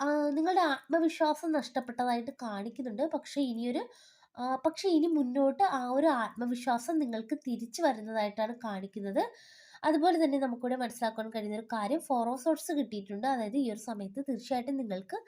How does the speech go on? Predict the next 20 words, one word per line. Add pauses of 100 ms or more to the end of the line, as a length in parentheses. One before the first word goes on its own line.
(460)
ഉം, (360)
ആരോഗ്യപരമായി
നിങ്ങളൊന്ന്
സ്-, (140)
ആ,
ശ്രദ്ധിക്കണമെന്ന്
പറയുന്നുണ്ട്. (480)
ആ, (260)
അതായത്
ഈ
ഒരു
സമയത്ത്
നിങ്ങൾക്ക്
കുറച്ച്
വിശ്രമത്തിൻ്റെ
ആവശ്യം
ഇവിടെ
കാണുന്നുണ്ട്. (500)
ആ,
ഇവിടെ,